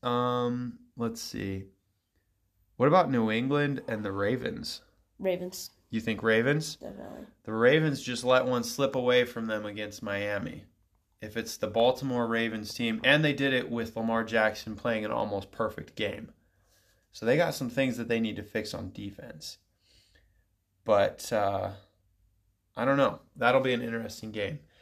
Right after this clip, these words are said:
Speaker 1: And it will be interesting, again, to see the continuing story of New England without Brady.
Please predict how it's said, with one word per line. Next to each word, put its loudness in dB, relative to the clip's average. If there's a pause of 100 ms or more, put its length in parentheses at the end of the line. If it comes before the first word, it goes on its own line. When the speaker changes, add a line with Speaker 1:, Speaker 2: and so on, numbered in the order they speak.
(160)
Speaker 1:
And 6
it 6
will 8
be 4
interesting, 4
again, -2
to -10
see -4
the -4
continuing 0
story 2
of 0
New -2
England -4
without 0
Brady. -6